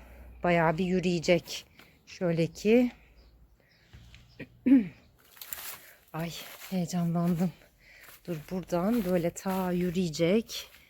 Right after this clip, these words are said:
Böyle. Ondan sonra buradan böyle yürüyecek. Buradan şuradaki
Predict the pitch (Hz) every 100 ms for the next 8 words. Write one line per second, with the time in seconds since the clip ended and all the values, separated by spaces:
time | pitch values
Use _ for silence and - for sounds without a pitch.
0 | _ _ _ 180 175 170 156 156 147 160
1 | 185 233 - - _ _ - - - -
2 | - 185 - 214 180 104 - 175 190 160
3 | 220 214 202 185 180 190 240 254 - 165
4 | 165 185 202 233 240 196 - - 196 160
5 | 170 - 240 247